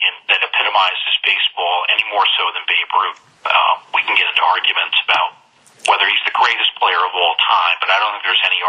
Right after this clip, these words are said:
argument that he's the most famous player that baseball has ever seen. Um, and of course, there's a Hank Aaron room also now up on the, uh, third floor. Uh, that's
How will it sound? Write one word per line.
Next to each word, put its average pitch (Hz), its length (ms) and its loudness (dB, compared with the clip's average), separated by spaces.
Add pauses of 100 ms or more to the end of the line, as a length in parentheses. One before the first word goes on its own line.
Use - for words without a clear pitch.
argument - 400 -4
that - 140 -2
he's - 180 -4
the - 80 -2
most - 220 2 (180)
famous - 300 0 (100)
player - 300 -4 (580)
that - 80 -2
baseball - 480 0
has 85 80 0
ever - 160 -2
seen. - 400 0 (840)
Um, 87 360 2 (280)
and - 80 2
of - 80 -2
course, - 240 2
there's 120 160 0
a - 80 2
Hank 127 240 0
Aaron - 320 0
room 98 240 -4 (160)
also 117 300 2 (100)
now 98 180 2 (140)
up 107 100 -2
on 98 220 2
the, - 180 -2 (220)
uh, 95 160 -4 (100)
third 160 180 2 (120)
floor. 85 260 -2 (840)
Uh, 85 360 2 (140)
that's - 200 0